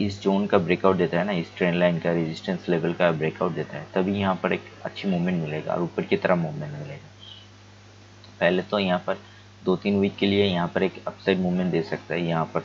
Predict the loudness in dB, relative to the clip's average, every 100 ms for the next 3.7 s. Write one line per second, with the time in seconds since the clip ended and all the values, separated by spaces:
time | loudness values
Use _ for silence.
0 | -6 -10 -8 -6 -4 -2 -2 -2 -2 -4
1 | -8 -6 -2 0 4 2 0 -8 -20 -20
2 | -20 -10 -2 0 0 2 2 2 0 0
3 | 0 2 2 2 0 -4